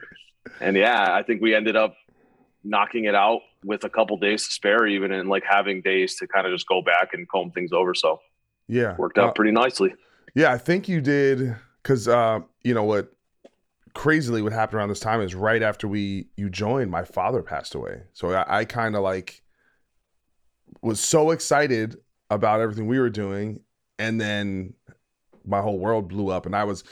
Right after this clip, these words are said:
Speaker 1: so when you came to
Speaker 2: Yeah.
Speaker 1: L A, I was back on the East Coast dealing with all, with all, all that stuff, and I kinda came back, like, half,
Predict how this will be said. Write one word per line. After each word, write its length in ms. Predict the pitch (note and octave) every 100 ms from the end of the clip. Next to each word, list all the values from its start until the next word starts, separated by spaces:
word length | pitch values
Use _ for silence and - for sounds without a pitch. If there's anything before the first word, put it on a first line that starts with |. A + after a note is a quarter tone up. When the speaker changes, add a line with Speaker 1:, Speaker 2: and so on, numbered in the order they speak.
| -
Speaker 1:
so 80 | -
when 120 | G#2 G#2
you 140 | D#3+
came 340 | - C3+ A#2
to 260 | A2 A2+ G2+
Speaker 2:
Yeah. 140 | G2
Speaker 1:
L 220 | F#2+ A#2 B2+
A, 380 | D#3 B2 G#2+ G2+ _ _ _ _
I 140 | A#2
was 180 | D3 B2+
back 260 | G2 G#2 A2
on 80 | G2
the 120 | A#2+
East 160 | C#3+
Coast 340 | - A#2 G2 -
dealing 480 | A2+ G#2 G2 G2 F#2+ _ _ _ -
with 120 | A2
all, 160 | G#2
with 140 | - A2
all, 340 | G2 F#2 E2+ -
all 180 | G#2+ F#2+
that 240 | A#2 B2+
stuff, 240 | - G2
and 100 | -
I 60 | G2
kinda 320 | - A2+ G2+
came 580 | - - A2 G#2 G2 F#2
back, 320 | F2 F#2 F#2
like, 140 | F#2 -
half, 280 | - G2